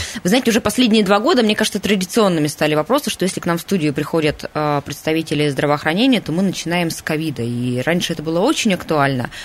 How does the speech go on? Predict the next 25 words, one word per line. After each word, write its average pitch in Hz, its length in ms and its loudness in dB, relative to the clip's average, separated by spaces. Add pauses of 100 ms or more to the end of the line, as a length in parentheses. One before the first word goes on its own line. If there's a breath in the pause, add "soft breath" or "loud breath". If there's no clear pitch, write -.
(180 loud breath)
Сейчас, - 220 -4
мне 185 100 -2
кажется, 180 260 0
актуальность 180 640 0 (100)
падает, 240 340 2
но 208 60 2
традицию 202 440 2
нарушать 214 340 0
не 196 100 4
будем. 156 380 0 (320 loud breath)
Как 226 160 0
сейчас - 260 -2
обстановка? 196 640 0
Стало 180 300 0
ли 165 340 2 (200)
действительно 190 520 2
всё - 160 -4
так 196 180 -2
спокойно, 269 640 2 (120)
как, - 180 -4
а, 156 240 0
создаётся 175 500 -2
ощущение 165 440 -2
у 151 40 0
обывателей? - 540 -6